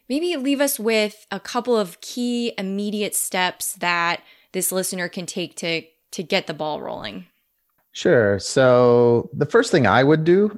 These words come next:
Speaker 2: is I would ask your agent or your broker what any insurance company that, that you're considering to place coverage with,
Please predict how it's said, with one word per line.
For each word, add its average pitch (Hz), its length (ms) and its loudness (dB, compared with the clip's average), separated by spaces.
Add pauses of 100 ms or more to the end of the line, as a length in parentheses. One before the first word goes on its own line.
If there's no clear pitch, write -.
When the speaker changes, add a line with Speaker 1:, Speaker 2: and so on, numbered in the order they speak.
Speaker 2:
is 117 280 2
I 110 100 4
would 107 160 4
ask 117 380 2
your 113 260 2
agent 120 400 0
or 170 100 2
your 175 220 4
broker 107 840 2
what 101 400 0
any 120 240 2
insurance 113 540 2
company 95 720 0
that, 90 380 -2
that 90 180 -2
you're 98 120 0
considering 101 640 0
to - 80 -12
place - 300 -2
coverage 127 420 0
with, 90 320 0